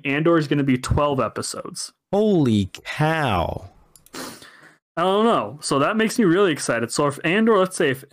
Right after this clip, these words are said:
Speaker 1: this is a bunch of speculation. If Andor drops September second, that takes us to one, two, uh, three, four, five, six, seven, eight, nine, ten, eleven.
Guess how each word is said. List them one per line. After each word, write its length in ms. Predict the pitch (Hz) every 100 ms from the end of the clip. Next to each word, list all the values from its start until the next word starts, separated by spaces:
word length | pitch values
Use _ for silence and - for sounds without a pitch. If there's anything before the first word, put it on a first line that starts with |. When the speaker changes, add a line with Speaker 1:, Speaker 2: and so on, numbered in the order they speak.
| - - _
Speaker 1:
this 140 | 170 -
is 120 | 214
a 80 | 208
bunch 280 | 165 180 180
of 80 |
speculation. 760 | - - 156 151 135 139 - 123
If 80 | 113
Andor 380 | 131 196 226 208
drops 500 | 139 143 151 135 -
September 480 | 143 131 156 151 131
second, 560 | - 143 131 107 107 - _ _ _ _ _ _ _ -
that 220 | 139 -
takes 320 | 180 175 -
us 180 | 160 -
to 220 | - 131
one, 340 | 117 123 139 147
two, 540 | - 131 127 127 127 - _ _ _ _ 120
uh, 260 | 113 110 110 _ _ _ -
three, 260 | 127 123
four, 380 | 127 - 120 117
five, 320 | - 117 117
six, 640 | - 123 120 120 - - _ _ _ _ _
seven, 360 | - 127 120 120
eight, 240 | 117 117
nine, 280 | 123 117 113
ten, 440 | - 120 117 117 117 _ _ _ _ _ _ _ _ _ _ _ _
eleven. 300 | 120 117 113